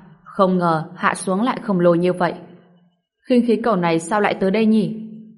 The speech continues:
"Nhìn bên đó đi, hình như là tới tìm Lý Điên." Đến khi hai sư đồ lên khinh khí cầu, thì khinh khí cầu lập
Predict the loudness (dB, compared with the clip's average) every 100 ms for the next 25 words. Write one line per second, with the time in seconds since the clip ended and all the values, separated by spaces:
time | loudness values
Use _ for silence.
0 | _ _ _ _ 0 2 4 2 2 2
1 | -2 -6 -14 -14 -2 2 4 4 4 2
2 | 2 0 2 2 4 4 4 4 2 -2
3 | -8 -14 -18 -20 -20 _ _ _ _ _
4 | -2 0 0 -2 -2 -4 -6 -6 -2 0
5 | 2 2 2 -2 -4 -4 -4 -2 0 0
6 | -2 -10 -20 -8 -4 -2 0 0 -2 -4
7 | -4 -2 -2 -2